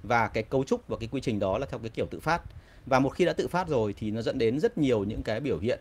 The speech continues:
hệ lụy ở phía đằng sau. Rồi, hiểu nhân ai cũng biết cái đó rồi. Vậy thì cái mà chúng ta làm ở đây,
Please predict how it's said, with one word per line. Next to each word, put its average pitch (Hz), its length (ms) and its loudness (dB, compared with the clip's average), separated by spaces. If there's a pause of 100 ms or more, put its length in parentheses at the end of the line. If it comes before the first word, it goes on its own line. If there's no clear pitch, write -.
hệ 131 160 -2
lụy 123 120 -4
ở 87 120 -4
phía 98 120 -4
đằng 135 120 -4
sau. 117 220 0 (460)
Rồi, 98 220 0
hiểu 101 120 -2
nhân 117 180 -2
ai 123 200 -2
cũng 135 180 -8
biết 156 100 -6
cái 127 80 -4
đó 101 160 2
rồi. 113 140 0 (420)
Vậy - 120 4
thì 143 180 2 (520)
cái 147 460 4
mà 214 140 -2
chúng 139 140 -6
ta 165 100 4
làm 139 180 4
ở 104 60 2
đây, 139 200 6